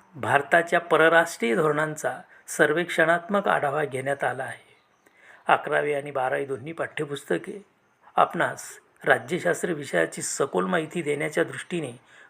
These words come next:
उपयुक्त ठरणार आहेत. ही पाठ्यपुस्तके राज्यशास्त्र विषयाचा समग्र आशय समजून घेण्यात आणि आपल्या सभोवताली प-,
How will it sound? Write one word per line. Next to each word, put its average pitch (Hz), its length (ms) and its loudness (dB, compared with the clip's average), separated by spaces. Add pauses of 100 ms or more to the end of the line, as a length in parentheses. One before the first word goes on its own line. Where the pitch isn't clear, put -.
(120)
उपयुक्त 170 440 2
ठरणार 139 460 2
आहेत. - 240 -8 (720)
ही 180 80 2
पाठ्यपुस्तके 156 1080 0 (220)
राज्यशास्त्र 156 640 2
विषयाचा 170 520 0
समग्र 165 560 -2
आशय 160 360 0
समजून 151 460 -6 (600)
घेण्यात 147 380 2 (400)
आणि 180 260 6
आपल्या 156 380 0
सभोवताली 151 600 0
प-, - 160 -12